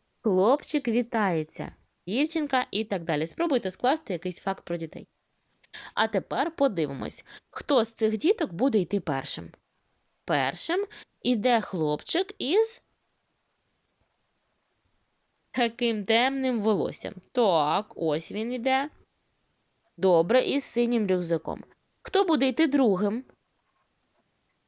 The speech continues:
Дівчинка, так, подивилися, яка в неї особливість. А який за порядком буде хлопець у капелюсі? Він буде третім, абсолютно правильно.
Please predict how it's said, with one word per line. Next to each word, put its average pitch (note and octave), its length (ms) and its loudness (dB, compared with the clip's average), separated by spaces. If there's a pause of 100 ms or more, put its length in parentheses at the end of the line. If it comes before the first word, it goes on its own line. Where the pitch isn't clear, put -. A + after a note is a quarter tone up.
Дівчинка, G#3+ 720 -2
так, D#3+ 640 2
подивилися, F3 680 -2
яка E3 280 0
в D#3+ 40 0
неї D#3+ 200 -2
особливість. D#3+ 880 -4 (1400)
А G#3+ 120 2
який C4 380 4
за G3 140 4
порядком G3+ 640 2
буде F3 320 2
хлопець D4 600 0
у B3 120 0
капелюсі? A#3+ 720 -2 (1500)
Він C3 200 -8
буде D#3+ 240 -2
третім, D4+ 600 0
абсолютно E3+ 720 -6
правильно. C4+ 600 0